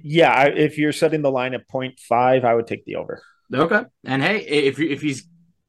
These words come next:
Speaker 2: most likely being selected in the twenties, it feels like there's not as much of a risk there to, you know, that as a top ten, a
Speaker 1: Mm-hmm.
Speaker 2: lottery for a guy that might only make one All-Star game. So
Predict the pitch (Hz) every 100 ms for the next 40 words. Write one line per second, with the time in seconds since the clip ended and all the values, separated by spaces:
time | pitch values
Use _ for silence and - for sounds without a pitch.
0 | _ 156 151 180 - 175 175 180 160 170
1 | - 165 156 160 160 - 151 170 185 190
2 | - _ _ - 139 - 170 175 151 151
3 | 143 139 113 131 139 143 139 131 135 139
4 | 139 123 110 110 127 165 - 135 156 156
5 | 165 160 _ _ _ - 139 131 127 135
6 | 127 123 123 135 131 120 131 - 165 -
7 | - 170 170 170 156 147 156 156 156 156
8 | - 143 139 147 143 127 135 160 165 180
9 | 175 170 170 - 131 170 190 190 196 196
10 | 190 190 190 - 139 127